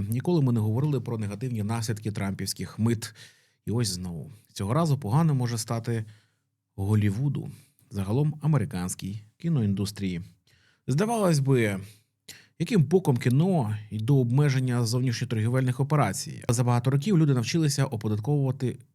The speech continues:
абсолютно все. І кінематограф не є винятком. Тож чому і як нові геніальні та, головне, дуже оригінальні ідеї Дональда Трампа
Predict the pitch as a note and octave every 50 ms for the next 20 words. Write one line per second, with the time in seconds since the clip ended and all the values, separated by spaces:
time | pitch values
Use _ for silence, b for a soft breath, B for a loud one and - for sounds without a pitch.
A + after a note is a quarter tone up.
0 | _ _ - C3 A#2+ - - - G#2 G#2 G2+ - - F2+ - - - - - -
1 | - - _ _ _ _ _ - G2 F#2+ - G#2 G2 G2+ G2 G2 - D#3 D3+ D3
2 | C#3 C3+ - - G#2 G2 F2+ F2+ F#2 F#2+ A2+ A2+ G2+ F#2+ E2 - - F#2 F#2 F2
3 | b b b b b b b b b b b - C3+ A#2+ - - - - - -
4 | C#3 F3+ G#3 A3+ G#3 F#3 - - - _ _ - A#2+ A2+ C3+ B2+ B2 - A#2+ A2+
5 | G#2+ A2 A#2 G#2 F#2+ G2+ G#2 G#2+ A2+ A#2 A2+ G#2+ G2+ F#2+ F#2+ F#2 G2 G2 F#2+ A2
6 | A2+ A2 A2 A2 G#2 G2+ A2 A2+ G#2 G#2+ F#2 G#2+ A2 G#2+ G#2+ A#2+ A#2 A2+ G#2 F2+
7 | F2+ F2+ F#2 F#2+ F#2 G2+ F#2+ F#2+ F#2+ F#2 F#2 G2 G2 G#2 G#2 G#2+ G#2+ D#3+ E3+ E3+
8 | D#3+ - C3+ C3 C3